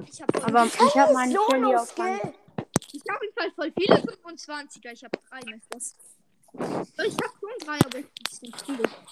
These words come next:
Speaker 2: Ich dachte so früher Rang fünfunddreißig wär gar nicht viel.
Speaker 1: Viel Spaß beim fünfunddreißig machen.
Speaker 2: Ja, danke.
Speaker 1: Kannst ein paar Stunden zocken.
Speaker 2: <laughs>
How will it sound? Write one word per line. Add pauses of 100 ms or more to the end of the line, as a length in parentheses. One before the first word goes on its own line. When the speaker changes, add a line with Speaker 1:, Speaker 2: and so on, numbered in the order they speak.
(120)
Speaker 2:
Ich
dachte
so
früher
Rang
fünfunddreißig
wär
gar
nicht
viel. (2250)
Speaker 1:
Viel
Spaß
beim
fünfunddreißig
machen. (240)
Speaker 2:
Ja, (800)
danke. (800)
Speaker 1:
Kannst
ein
paar
Stunden
zocken.
Speaker 2:
<laughs>